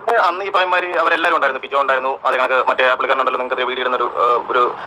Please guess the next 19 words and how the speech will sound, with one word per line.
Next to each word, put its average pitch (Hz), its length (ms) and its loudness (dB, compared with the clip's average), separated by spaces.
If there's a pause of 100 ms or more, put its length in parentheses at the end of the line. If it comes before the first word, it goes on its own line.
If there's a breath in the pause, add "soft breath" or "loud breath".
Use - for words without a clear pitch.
(120)
മലപ്പുറക്കാരൻ്റെ 131 520 0
ഒരു 127 60 -2
പയ്യ-, 120 140 -4
ആളുണ്ടായിരുന്നല്ലോ, 120 500 0
അവരെല്ലാരും 156 300 0
കൂടെയാണ് 151 320 0
അന്ന് 147 120 -4
കൂടിയാലോചനയ്ക്ക് 139 480 -2
വിളിച്ചത്. 117 220 -6
വിളിക്കുന്നതിനകത്ത് 160 800 -2
ഫിജോ 160 180 -2
ജോസഫ് 151 220 0
ഉണ്ട്, 139 120 0
ഇവരുണ്ടായിരുന്നു. 143 720 -2
പുള്ളിക്കാരി 156 320 0
ആണ് 160 200 2
ആദ്യം 170 240 0
ഈ 170 80 -14
പ്ലാൻ, 147 440 -4